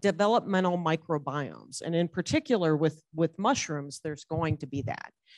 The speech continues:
So you can imagine that these interactions between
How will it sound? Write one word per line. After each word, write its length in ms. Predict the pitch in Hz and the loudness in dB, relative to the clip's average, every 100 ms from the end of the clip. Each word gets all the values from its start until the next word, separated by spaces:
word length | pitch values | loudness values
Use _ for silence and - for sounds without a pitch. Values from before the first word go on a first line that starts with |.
| - | -14
So 120 | - 226 | 0 2
you 140 | 240 | 4
can 160 | 311 320 | 4 4
imagine 920 | 240 233 254 262 202 143 98 76 101 | 4 4 6 4 2 -4 -6 -12 -12
that 140 | 156 | -4
these 220 | 185 185 | 2 2
interactions 800 | - 240 233 208 202 190 170 147 | 2 4 4 4 2 0 -2 -2
between 580 | 170 - 170 165 156 151 | -6 -6 -6 -4 -4 -4